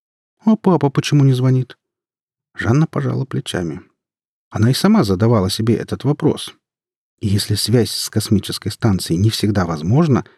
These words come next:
то чем объяснить молчание обоих родителей? Мать Нелли исчезла с радаров. В последний раз она сообщила об отложенном рейсе несколько дней назад и больше не выходила на связь.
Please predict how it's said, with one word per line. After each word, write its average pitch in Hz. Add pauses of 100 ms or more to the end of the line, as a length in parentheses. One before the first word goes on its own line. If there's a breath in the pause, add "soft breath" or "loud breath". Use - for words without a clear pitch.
(340 soft breath)
то 98
чем 110
объяснить 101
молчание 87
обоих 73
родителей? 104 (1400)
Мать 143
Нелли 160
исчезла 110
с -
радаров. - (400)
В -
последний 143
раз 175
она 131
сообщила 110
об 95
отложенном 101
рейсе 170
несколько 120
дней 113
назад 147 (300)
и -
больше 110
не 135
выходила -
на -
связь. -